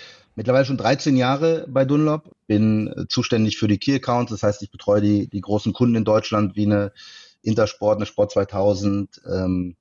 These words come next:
und größere Einzelhändler wie ein Sportcheck et cetera,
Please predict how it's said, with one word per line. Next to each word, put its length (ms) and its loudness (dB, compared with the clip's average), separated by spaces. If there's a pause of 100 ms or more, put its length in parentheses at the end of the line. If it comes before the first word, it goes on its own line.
(840)
und 140 -4
größere 380 0
Einzelhändler 540 0
wie 80 2
ein 140 0
Sportcheck 440 -2
et 100 -6
cetera, 480 -2